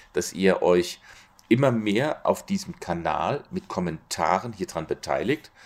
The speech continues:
Und ich möchte gerne auf diesen Kommentar einmal eingehen. Also es geht darum, es bringt ja nicht jedes Baby diese Fähigkeit zur Spaltung mit. Ist das richtig oder falsch?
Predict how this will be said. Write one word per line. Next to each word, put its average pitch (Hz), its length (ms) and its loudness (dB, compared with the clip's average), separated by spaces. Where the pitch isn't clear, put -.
Und 110 260 2
ich - 100 -4
möchte 170 220 2
gerne - 280 0
auf - 240 -2
diesen 180 320 -2
Kommentar 113 640 -4
einmal 98 220 2
eingehen. 69 500 -6
Also - 200 -4
es - 140 -2
geht 165 180 0
darum, 202 380 4
es - 160 2
bringt 190 340 0
ja 104 100 10
nicht 156 440 2
jedes 107 880 4
Baby 92 840 4
diese 92 200 -2
Fähigkeit 90 560 -4
zur 110 100 2
Spaltung 90 460 0
mit. - 180 -14
Ist - 260 4
das - 340 -6
richtig 82 500 -4
oder 143 220 0
falsch? - 500 -8